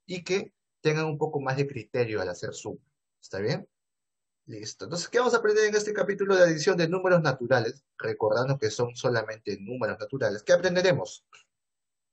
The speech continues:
A reconocer, identificar e interpretar los elementos y propiedades de la adición, que eso es más importante. Lo segundo, a elaborar estrategias para la resolución de los problemas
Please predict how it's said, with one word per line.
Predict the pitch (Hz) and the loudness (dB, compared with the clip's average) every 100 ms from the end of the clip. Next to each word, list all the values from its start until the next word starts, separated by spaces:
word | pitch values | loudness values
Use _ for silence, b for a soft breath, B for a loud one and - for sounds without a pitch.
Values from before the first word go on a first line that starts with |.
| _ B B B B - | _ B B B B 0
A | 139 | 4
reconocer, | 190 196 208 180 165 147 147 _ | 4 4 4 2 4 4 2 _
identificar | 185 190 175 180 170 160 147 143 - _ | 0 2 2 -2 -10 0 2 2 -2 _
e | 214 208 208 | 6 6 4
interpretar | 151 139 190 175 165 151 - 131 135 | 0 2 0 -4 -6 -4 2 2 0
los | 117 110 | -8 -6
elementos | 123 123 120 117 123 123 | -4 -4 -6 -8 -10 -10
y | |
propiedades | - 95 98 95 92 | -8 -8 -4 -2 -2
de | 95 | -4
la | 80 | -8
adición, | - - - _ | -10 -16 -20 _
que | 110 | -4
eso | 104 107 | -4 -6
es | 98 | -8
más | 98 101 | -10 -8
importante. | 107 104 113 98 - - _ _ - b b b - | -6 -4 -4 -4 -6 -8 _ _ -20 b b b -8
Lo | 127 | -4
segundo, | 143 156 208 143 104 - | -2 2 2 2 0 0
a | |
elaborar | 113 98 101 135 | 0 2 2 4
estrategias | 143 113 101 135 135 143 | 2 0 -2 -2 0 -2
para | 107 95 | -2 -2
la | 98 | -2
resolución | 104 107 104 - 123 156 _ _ _ _ _ | -2 0 0 2 2 0 _ _ _ _ _
de | 107 | -6
los | 101 | -4
problemas | - 98 101 101 170 - | 0 0 2 2 -2 -4